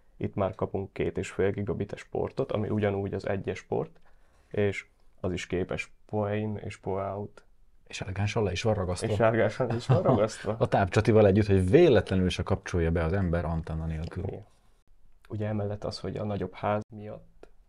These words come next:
Speaker 1: ez az eszköz, ez valószínűleg később ugye képes lesz arra, hogy le-, lesz belőle L T E verzió is, ugyanúgy, mint a Hop A C köbből is volt, mert amint szétszettük, megnéztük az alaplapot, és ezen is már ott van az előkészítés a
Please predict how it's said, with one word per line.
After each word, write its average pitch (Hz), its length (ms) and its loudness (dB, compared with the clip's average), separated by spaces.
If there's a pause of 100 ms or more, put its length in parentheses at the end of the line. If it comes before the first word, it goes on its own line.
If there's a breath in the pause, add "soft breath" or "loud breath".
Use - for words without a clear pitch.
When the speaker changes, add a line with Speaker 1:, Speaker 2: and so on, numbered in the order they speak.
(120)
Speaker 1:
ez 101 220 -10
az 101 100 -2
eszköz, 98 300 -6
ez 101 140 -6
valószínűleg 98 540 -6
később - 440 -6 (180)
ugye 95 120 -8
képes 95 420 -6
lesz - 240 -12
arra, 98 280 -6
hogy 101 200 -8 (540 soft breath)
le-, 95 300 -6
lesz 101 200 -4
belőle 98 500 -2 (400)
L 92 160 -6
T 95 100 -8
E 101 180 0
verzió 123 580 -4
is, - 220 -10
ugyanúgy, 101 340 -2
mint 98 240 -4
a 95 200 -4 (380)
Hop - 280 -8
A 82 180 0
C - 120 -16 (380)
köbből 98 420 -6
is - 140 -10
volt, 156 380 -6 (480 soft breath)
mert 98 400 -6
amint 98 260 -6
szétszettük, 98 480 -4
megnéztük 92 540 -8
az 90 240 -8
alaplapot, 98 480 -6
és - 260 -8
ezen 95 180 -6
is 90 140 -10
már 92 160 -6
ott 92 160 -14
van 95 100 -8
az - 60 -8
előkészítés - 840 -8
a 110 140 -8